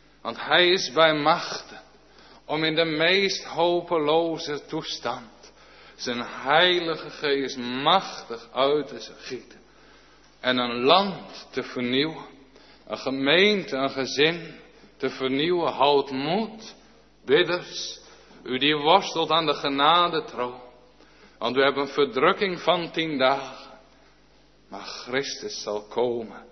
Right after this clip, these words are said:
in de kracht van zijn Heilige Geest. Ze zijn in het gebed. En dat leert hun afhankelijkheid. Want dat is wat het gebed doet. Ze konden alleen maar uitzien. Meer niet.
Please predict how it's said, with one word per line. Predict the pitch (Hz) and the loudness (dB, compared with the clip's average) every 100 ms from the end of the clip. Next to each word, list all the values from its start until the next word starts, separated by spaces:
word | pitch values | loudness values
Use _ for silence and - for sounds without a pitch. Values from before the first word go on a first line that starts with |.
| - - _ _ | -20 -20 _ _
in | - | -12
de | 104 | -10
kracht | - 117 120 113 - - | -8 0 0 0 -12 -10
van | 117 110 | -6 -4
zijn | 113 110 | -4 -4
Heilige | 101 113 110 110 107 | 0 0 0 -6 -10
Geest. | 98 104 101 - - - - - _ - _ _ _ _ | -12 -10 -10 -12 -18 -18 -18 -20 _ -20 _ _ _ _
Ze | - 104 | -14 -6
zijn | 110 110 110 | 0 0 0
in | 107 | -4
het | 104 98 | -8 -12
gebed. | - 90 92 92 - - - _ _ _ _ _ _ _ _ _ _ - | -14 -12 -10 -12 -16 -20 -20 _ _ _ _ _ _ _ _ _ _ -20
En | - 92 | -12 -8
dat | 98 | -6
leert | 101 113 120 117 | -4 -2 0 -2
hun | 113 107 104 - - _ _ - | -4 -6 -6 -16 -20 _ _ -4
afhankelijkheid. | 107 - 107 104 104 95 90 - 90 87 - - - - _ _ _ _ - _ - | -4 -4 -4 -4 -6 -10 -12 -6 -8 -8 -12 -20 -20 -20 _ _ _ _ -20 _ -8
Want | 104 107 | -6 2
dat | 135 | 0
is | 143 131 | 0 -2
wat | 139 | -2
het | 139 - | -4 -10
gebed | - 117 139 139 | -10 -2 0 0
doet. | 147 175 - - - - - _ _ _ _ - - _ | -2 -6 -6 -16 -18 -20 -20 _ _ _ _ -20 -20 _
Ze | - 131 | -12 -6
konden | 139 135 123 | 0 2 2
alleen | 117 127 135 | 0 0 0
maar | 131 117 | -2 -2
uitzien. | 123 123 117 - 95 90 - - _ _ _ _ - | -2 -4 -6 -12 -14 -16 -20 -20 _ _ _ _ -10
Meer | 107 127 131 | -6 -4 -4
niet. | 107 104 - - | -8 -14 -20 -20